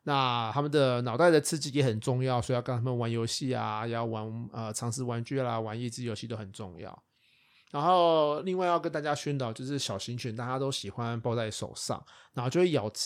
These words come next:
养-，然后就会养成这些小型犬爱被抱的状况，然后他们一有需求、一想怎样就要主人抱，他们依赖感就会很强，然后很容易造成他们会有分离焦虑的状况，或是护主的状况。其实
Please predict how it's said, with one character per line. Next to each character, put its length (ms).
养-， 280
然 100
后 80
就 100
会 120
养 180
成 140
这 100
些 80
小 160
型 200
犬 160
爱 160
被 160
抱 300
的 300
状 240
况， 220
然 100
后 60
他 80
们 180
一 80
有 120
需 220
求、 260
一 60
想 200
怎 120
样 100
就 120
要 80
主 120
人 220
抱， 220
他 80
们 140
依 100
赖 160
感 160
就 120
会 80
很 280
强， 340
然 120
后 100
很 160
容 160
易 80
造 220
成 180
他 140
们 260
会 200
有 320
分 180
离 100
焦 180
虑 120
的 100
状 240
况， 180
或 100
是 100
护 320
主 160
的 140
状 240
况。 220
其 160
实 340